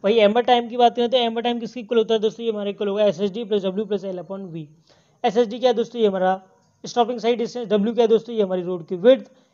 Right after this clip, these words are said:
L क्या है? L है हमारा length of wheel base और V क्या है? V हमारी वेलोसिटी, ठीक है। अब क्वेश्चन पूछ सकता है भाई साइकिल लेंथ क्या होती है? साइकिल लेंथ होती है यानी कि,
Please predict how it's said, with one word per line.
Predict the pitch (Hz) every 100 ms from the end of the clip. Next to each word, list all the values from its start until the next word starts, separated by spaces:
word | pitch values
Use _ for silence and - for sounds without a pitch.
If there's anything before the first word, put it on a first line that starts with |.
| _
L | 262 262
क्या | 247 262
है? | 254 208
L |
है | 185
हमारा | 175 170
length | 170 160 165
of | 151
wheel | 233 254
base | 269 269
और | 226 170
V | 190
क्या | 196
है? | 190
V | 180 180
हमारी | 175 202 269
वेलोसिटी, | 165 170 165 - 156 208 190 139 _ _ _ _ _ -
ठीक | 254
है। | 311 320 _ _ _ _ _ _ _ - _ _ _ _ _ _ _ _ _ _ _ _ _ _ _ _ _ _ _ - - _ -
अब | -
क्वेश्चन | 254 269
पूछ | 247 247
सकता | 240 233
है | 240
भाई | 240
साइकिल | 226 214 220
लेंथ | 220 196
क्या | 208
होती | 175
है? | 202
साइकिल | 208 208 247
लेंथ | 247 226
होती | 220 247
है |
यानी | 240 240
कि, | 247